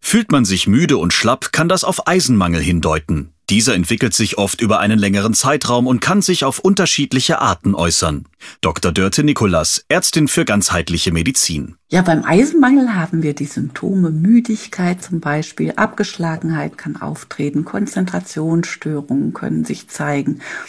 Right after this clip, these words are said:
Speaker 2: aber auch eben brüchige Nägel, Haarausfall, blasse Haut. Wenn man sowas feststellt, kann man das mal checken lassen beim Arzt.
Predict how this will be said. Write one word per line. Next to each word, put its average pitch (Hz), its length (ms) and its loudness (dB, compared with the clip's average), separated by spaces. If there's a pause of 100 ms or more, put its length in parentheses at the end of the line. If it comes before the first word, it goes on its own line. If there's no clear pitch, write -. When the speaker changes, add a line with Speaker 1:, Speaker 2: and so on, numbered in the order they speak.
(140)
Speaker 2:
aber 151 280 0
auch - 160 0
eben 156 200 0
brüchige 143 420 0
Nägel, 170 840 0
Haarausfall, 160 840 -2
blasse 143 540 -6
Haut. 220 560 2 (320)
Wenn 147 140 2
man 139 120 4
sowas 135 320 -4
feststellt, - 540 -2
kann 180 160 -6
man 170 100 2
das 156 240 -6
mal 147 160 -4
checken 180 380 -2
lassen - 320 -10
beim - 200 -16
Arzt. - 560 -14